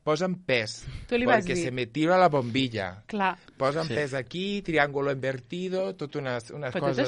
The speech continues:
Speaker 2: això li vas dir tu?
Speaker 1: de geometria, de
Speaker 3: Això
Speaker 1: geometria avançada.
Speaker 2: Com es nota que és Jaume Newton, eh?
Speaker 3: Jaume
Speaker 1: I jo
Speaker 3: Newton.
Speaker 1: li vaig
Speaker 2: Ja.
Speaker 1: dir, «Creo, creo, creo tri-, quiero
Speaker 3: Jaume
Speaker 1: triángulo
Speaker 3: Junqueras,
Speaker 1: invertido».
Speaker 3: tio.
Speaker 1: I li vaig fer aquí la, la, la línia recta, així com
Speaker 2: Però
Speaker 1: ho
Speaker 2: saps
Speaker 1: volia.
Speaker 2: que mai se m'havia acudit explicar aquestes coses a la peluquera?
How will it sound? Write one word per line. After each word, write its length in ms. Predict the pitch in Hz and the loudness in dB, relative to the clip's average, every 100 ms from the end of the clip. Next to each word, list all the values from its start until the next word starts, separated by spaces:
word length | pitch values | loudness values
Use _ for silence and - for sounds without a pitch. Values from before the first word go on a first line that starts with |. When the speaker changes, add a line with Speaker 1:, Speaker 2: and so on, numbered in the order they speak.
| 123 | 0
Speaker 2:
això 60 | 117 | -2
li 80 | |
vas 180 | 196 359 | -2 -2
dir 120 | 214 | -4
tu? 60 | - | -2
Speaker 1:
de 120 | 127 | 0
geometria, 720 | 123 123 123 117 131 131 123 | 2 0 0 -4 -2 0 0
de 240 | 117 117 117 | -2 0 0
Speaker 3:
Això 140 | 113 | 4
Speaker 1:
geometria 280 | 117 131 131 | 6 6 8
avançada. 680 | 131 131 143 156 165 175 214 | 6 4 6 6 8 6 4
Speaker 2:
Com 140 | 190 | 2
es 80 | 180 | 0
nota 200 | 185 170 | 0 -2
que 80 | 190 | -2
és 60 | 185 | -2
Jaume 240 | 170 175 | 0 0
Newton, 440 | 175 165 160 165 - | 0 -2 -2 -2 2
eh? 20 | |
Speaker 3:
Jaume 300 | 127 117 113 | 2 4 2
Speaker 1:
I 40 | 131 | 2
jo 80 | - | 0
Speaker 3:
Newton. 140 | - | 2
Speaker 1:
li 60 | 165 | 4
vaig 160 | 160 165 | 4 2
Speaker 2:
Ja. 60 | |
Speaker 1:
dir, 180 | 127 117 | 0 -2
«Creo, 320 | 143 160 196 190 165 | 0 2 2 0 -4
creo, 260 | 151 175 190 - | 0 0 -2 -8
creo 340 | 156 170 240 233 | -2 2 4 2
tri-, 200 | 175 - _ | -6 -8 _
quiero 460 | 156 170 202 254 294 | 4 8 10 10 10
Speaker 3:
Jaume 240 | 127 147 | 10 10
Speaker 1:
triángulo 340 | 165 175 120 | 10 10 10
Speaker 3:
Junqueras, 160 | - - - 120 | 10 8 4 0
Speaker 1:
invertido». 200 | 113 113 | 0 2
Speaker 3:
tio. 80 | 113 | 2
Speaker 1:
I 40 | 110 | 2
li 60 | |
vaig 160 | 110 113 | 0 0
fer 100 | - | -6
aquí 140 | 107 113 | -6 -2
la, 240 | 110 110 | 2 2
la, 260 | 101 110 104 | 2 2 2
la 140 | 110 110 | 0 -2
línia 320 | 117 117 113 | -2 -2 0
recta, 300 | 120 113 113 | -2 -4 -6
així 220 | - - | -6 -6
com 120 | 120 | -2
Speaker 2:
Però 80 | 220 | -2
Speaker 1:
ho 20 | |
Speaker 2:
saps 180 | - 147 | -2 0
Speaker 1:
volia. 120 | 147 285 | 2 4
Speaker 2:
que 60 | 415 | 4
mai 160 | 349 | 2
se 160 | - 208 | 2 -2
m'havia 240 | 180 180 | 0 -2
acudit 260 | 175 180 180 | -2 -6 -6
explicar 380 | - 175 160 170 | -10 -10 -8 -8
aquestes 360 | 151 - 147 | -10 -16 -16
coses 300 | - 147 156 226 | -14 -10 -8 -6
a 40 | |
la 60 | 233 | -4
peluquera? 580 | 175 165 151 147 165 | -4 -6 -8 -8 -8